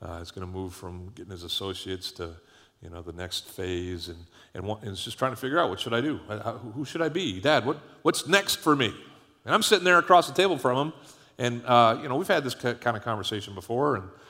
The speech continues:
so I'm, you know, assessing who my son is or who I think he is and what he'd be best at. But, uh, God,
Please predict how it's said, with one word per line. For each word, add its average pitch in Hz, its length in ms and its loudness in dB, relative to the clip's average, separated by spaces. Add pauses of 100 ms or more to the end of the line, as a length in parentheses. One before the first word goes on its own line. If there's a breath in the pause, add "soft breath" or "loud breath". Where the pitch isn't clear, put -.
(140 loud breath)
so 123 160 -4
I'm, 139 180 0
you 131 80 -6
know, 107 280 -4 (280)
assessing 110 540 -6
who 113 100 -8
my 107 140 -2
son 113 340 -6
is 107 260 -4
or - 60 -14
who 110 140 -4
I 107 100 -6
think 107 240 -10
he 104 180 -6
is 104 200 -4
and 92 100 -12
what 107 100 -8
he'd 107 100 -10
be 98 80 -16
best 104 360 -10
at. 107 220 -6 (480 loud breath)
But, 117 200 0
uh, 117 160 6
God, 156 480 8